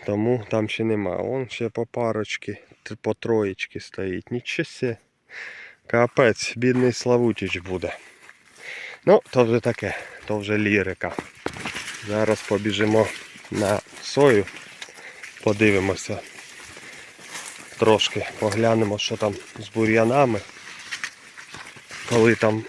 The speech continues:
оброблять, не оброблять. Ну, скоріш за все, треба буде. Якщо тим паче буде ще дощ, то бур'яни ось от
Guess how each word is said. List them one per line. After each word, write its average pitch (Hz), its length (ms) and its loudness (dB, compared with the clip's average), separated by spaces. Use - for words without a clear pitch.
оброблять, 110 640 2
не 110 160 4
оброблять. 117 680 4
Ну, - 60 -2
скоріш 131 320 6
за 135 100 6
все, 131 240 2
треба 135 340 4
буде. 98 280 -2
Якщо - 260 -4
тим 113 200 4
паче 113 320 0
буде 107 300 -2
ще - 200 -2
дощ, 131 240 4
то - 100 -6
бур'яни 113 520 0
ось 107 240 -4
от 110 300 -4